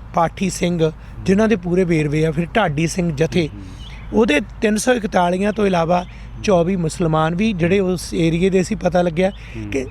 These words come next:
Speaker 1: ਇਸ਼ਤਿਹਾਰ ਜਿਵੇਂ ਸੀ ਨਾ, ਇਸ਼ਤਿਹਾਰ ਦੀ ਸ਼ਬਦਾਵਲੀ,
Speaker 2: ਹੂੰ।
Speaker 1: ਇਹ ਜਹਾਜ਼ ਕੈਨੇਡਾ ਨੂੰ ਚੱਲਿਆ,
Speaker 2: ਆ ਜੀ।
Speaker 1: ਸਿੱਖਾਂ ਦਾ ਜਹਾਜ਼ ਚੱਲਿਆ,
Speaker 2: ਹਾਂ, ਹਾਂ।
Speaker 1: ਗੁਰੂ ਨਾਨਕ ਜਹਾਜ਼ ਚੱਲਿਆ।
Speaker 2: ਹੂੰ।
Speaker 1: ਤੇ ਉਹਦੇ ਤੇ ਚਲੋ ਜੇ ਆਪਣੇ ਕੋਈ ਬੰਦੇ ਆਪਾਂ ਜਾਣਾ ਚਾਹੁੰਦੇ ਆ,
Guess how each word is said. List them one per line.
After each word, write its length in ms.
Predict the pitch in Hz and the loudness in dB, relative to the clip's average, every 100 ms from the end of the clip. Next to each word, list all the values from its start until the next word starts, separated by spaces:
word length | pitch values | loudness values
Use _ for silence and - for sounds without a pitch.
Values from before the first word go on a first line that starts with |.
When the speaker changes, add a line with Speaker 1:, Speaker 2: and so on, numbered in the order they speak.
| - - | -12 -2
Speaker 1:
ਇਸ਼ਤਿਹਾਰ 440 | 208 - 294 226 196 | -2 2 2 2 0
ਜਿਵੇਂ 260 | 226 254 | 0 0
ਸੀ 100 | 247 | 0
ਨਾ, 100 | 302 | -2
ਇਸ਼ਤਿਹਾਰ 440 | 349 269 - 269 202 | 0 0 2 0 0
ਦੀ 140 | 185 | -2
ਸ਼ਬਦਾਵਲੀ, 440 | 190 175 185 180 180 | -4 0 2 2 -2
Speaker 2:
ਹੂੰ। 180 | 123 107 - - | -8 -12 -12 0
Speaker 1:
ਇਹ 120 | 220 | 2
ਜਹਾਜ਼ 400 | 202 214 185 160 | 2 2 0 -4
ਕੈਨੇਡਾ 360 | - 175 165 196 | -4 -2 2 2
ਨੂੰ 100 | 208 | 2
ਚੱਲਿਆ, 380 | 214 170 185 247 - - - | 0 0 0 -2 -10 -14 -8
Speaker 2:
ਆ 100 | 107 | -8
ਜੀ। 120 | - | -4
Speaker 1:
ਸਿੱਖਾਂ 300 | - 208 262 | -2 0 2
ਦਾ 100 | 262 | 4
ਜਹਾਜ਼ 300 | 247 226 185 | 2 2 0
ਚੱਲਿਆ, 300 | - 156 151 | 0 0 0
Speaker 2:
ਹਾਂ, 60 | 202 | -2
ਹਾਂ। 440 | 180 - - - | -8 -14 -16 -2
Speaker 1:
ਗੁਰੂ 160 | 175 214 | 2 4
ਨਾਨਕ 320 | 190 208 240 | 4 2 0
ਜਹਾਜ਼ 300 | 247 240 185 | 2 2 0
ਚੱਲਿਆ। 320 | 185 156 160 | -2 2 2
Speaker 2:
ਹੂੰ। 300 | 190 - - - - - - - - | 2 -6 -14 -14 -16 -16 -16 -14 -2
Speaker 1:
ਤੇ 240 | 220 208 | 2 2
ਉਹਦੇ 320 | 214 190 214 | 0 0 2
ਤੇ 140 | 262 254 | 2 0
ਚਲੋ 260 | 226 196 | 0 0
ਜੇ 160 | 185 185 | 2 2
ਆਪਣੇ 300 | 175 - 190 | 2 0 -4
ਕੋਈ 180 | - 185 | -2 -2
ਬੰਦੇ 300 | 156 156 175 | 0 2 2
ਆਪਾਂ 180 | 175 170 | 2 0
ਜਾਣਾ 240 | 151 151 | 2 0
ਚਾਹੁੰਦੇ 340 | 165 180 | 0 0
ਆ, 40 | 196 | 0